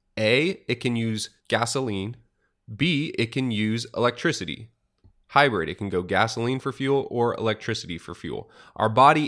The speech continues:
is the same thing, except for gasoline and electricity, we have either sugar or fat. Sugar, meaning carbs, meaning glucose, all of those are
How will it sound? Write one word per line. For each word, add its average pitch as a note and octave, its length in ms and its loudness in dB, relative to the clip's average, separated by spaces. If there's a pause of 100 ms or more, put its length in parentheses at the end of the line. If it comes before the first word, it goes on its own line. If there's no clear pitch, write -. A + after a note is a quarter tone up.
is A#2+ 160 0
the A2+ 120 -4
same A2+ 300 0
thing, C3 480 0
except A2+ 460 0 (460)
for A2+ 200 -4
gasoline A2+ 640 0 (100)
and G2+ 400 -2 (340)
electricity, A2+ 680 -2
we A#2 180 -4
have G#2+ 300 0 (100)
either G#2 300 -4
sugar C3+ 680 -4 (420)
or - 200 2
fat. - 560 -2 (800)
Sugar, D3+ 560 2
meaning A#2 340 0
carbs, B2 640 2
meaning G#2 320 -2
glucose, A2+ 580 0
all C3 280 0
of C3 160 -2
those A#2 420 2
are A2 240 0